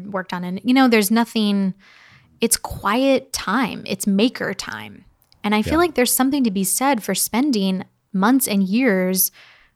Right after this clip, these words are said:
Speaker 1: working on something and making it.
Speaker 2: Sure.
Speaker 1: And I feel like society now expects people to, like, churn out incredible creative content, whether it's, you know, season two of Stranger Things immediately or Taylor Swift's next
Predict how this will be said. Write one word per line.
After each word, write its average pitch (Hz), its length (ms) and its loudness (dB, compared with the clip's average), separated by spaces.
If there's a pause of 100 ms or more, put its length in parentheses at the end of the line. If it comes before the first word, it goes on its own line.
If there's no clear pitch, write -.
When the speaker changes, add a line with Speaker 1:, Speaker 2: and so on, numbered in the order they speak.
(360)
Speaker 1:
working 330 420 4
on 190 160 2
something 185 560 -6
and 196 180 2
making 202 420 0
it. 180 440 -6 (120)
Speaker 2:
Sure. 95 280 -8 (340)
Speaker 1:
And 226 100 0
I 254 80 2
feel 311 160 0
like 349 180 4
society 285 500 0
now 247 340 4
expects - 500 -4
people 226 600 0
to, - 160 -4
like, 190 280 -4
churn 262 420 0
out 202 480 2 (220)
incredible 247 680 2
creative 196 600 0
content, 185 680 -4
whether 196 260 2
it's, 196 380 2 (480)
you - 120 -6
know, 185 260 -2 (120)
season 233 380 4
two 233 160 4
of 202 60 4
Stranger 208 320 4
Things 190 200 0
immediately 202 960 4 (380)
or 202 580 6
Taylor 233 220 4
Swift's 220 280 2
next 196 200 0